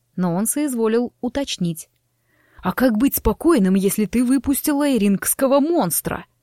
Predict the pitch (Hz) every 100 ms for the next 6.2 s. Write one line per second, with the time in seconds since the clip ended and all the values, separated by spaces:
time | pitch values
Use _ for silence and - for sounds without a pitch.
0 | _ _ _ - - - _ - 339 349
1 | 330 _ _ _ _ _ - 294 254 370
2 | 415 - _ _ _ _ _ _ _ -
3 | 196 196 190 247 - 202 196 196 - _
4 | - - 220 208 208 214 202 202 196 196
5 | - 196 190 202 233 214 208 190 170 190
6 | 190